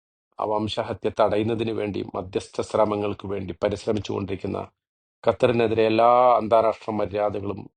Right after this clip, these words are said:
ലംഘിച്ചുകൊണ്ട് ആക്രമണം നടത്തിയ ഈ, ഈ വിഭാഗത്തെ വഞ്ചകർ, അതുപോലെ തന്നെ, ഏ, മനുഷ്യാവകാശ ലംഘകർ എന്ന് മാത്രമേ നമുക്ക് വിളിക്കാൻ സാധിക്കുകയുള്ളൂ. അവർ അതിന്റെ പേരിൽ അഹങ്കരിക്കുകയും അതിന്റെ പേരിൽ ഭൂമിയിൽ കുഴപ്പങ്ങൾ ഉണ്ടാക്കുകയും ആ,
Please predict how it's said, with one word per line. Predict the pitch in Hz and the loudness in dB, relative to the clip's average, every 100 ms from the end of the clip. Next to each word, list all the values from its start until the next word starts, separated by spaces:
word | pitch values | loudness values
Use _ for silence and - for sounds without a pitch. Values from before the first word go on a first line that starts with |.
| _ 117 | _ -4
ലംഘിച്ചുകൊണ്ട് | 101 107 117 120 - 117 110 98 - _ _ _ _ - | 0 0 2 0 0 0 0 -2 -8 _ _ _ _ -4
ആക്രമണം | 107 - 117 117 110 | -4 0 2 2 0
നടത്തിയ | 104 101 104 101 | -4 -4 -2 -2
ഈ, | 104 101 - | -2 -4 -4
ഈ | 107 | -4
വിഭാഗത്തെ | 101 101 101 101 104 - 95 - _ _ _ _ - | -2 0 0 0 -2 -2 -4 -6 _ _ _ _ -4
വഞ്ചകർ, | 104 107 107 104 110 92 - _ 101 | 0 2 2 2 0 -2 -10 _ -6
അതുപോലെ | 92 92 101 | -4 -2 -2
തന്നെ, | 90 95 98 - - _ _ _ | -4 -6 -6 -8 -12 _ _ _
ഏ, | 107 98 92 - | -6 -4 -6 -4
മനുഷ്യാവകാശ | 107 104 - 120 120 110 110 - | -2 -2 4 6 6 4 0 0
ലംഘകർ | 101 98 92 92 - _ - _ | -2 -2 -4 -8 -10 _ -20 _
എന്ന് | 113 107 | 0 2
മാത്രമേ | 107 104 104 104 | 4 2 2 -2
നമുക്ക് | 104 98 - | -2 -6 -6
വിളിക്കാൻ | 98 101 95 107 101 | -4 -4 -2 -2 0
സാധിക്കുകയുള്ളൂ. | 98 95 87 101 95 - - _ _ _ _ - | -2 -4 -4 -6 -6 -8 -14 _ _ _ _ 2
അവർ | 117 131 | 6 6
അതിന്റെ | 123 131 147 | 4 4 4
പേരിൽ | 143 143 143 135 - - | 4 4 2 -2 -2 0
അഹങ്കരിക്കുകയും | 107 127 123 135 127 127 113 101 101 | 2 2 4 4 2 0 -2 -2 -6
അതിന്റെ | 104 113 | -4 -4
പേരിൽ | 120 117 113 107 _ _ _ _ | -2 -4 -4 -8 _ _ _ _
ഭൂമിയിൽ | 104 110 117 123 117 | -4 0 2 2 2
കുഴപ്പങ്ങൾ | 104 107 107 - 113 110 | 0 -2 -2 -2 -2 -2
ഉണ്ടാക്കുകയും | 104 101 - 98 | -4 -6 -6 -8
ആ, | 95 | -6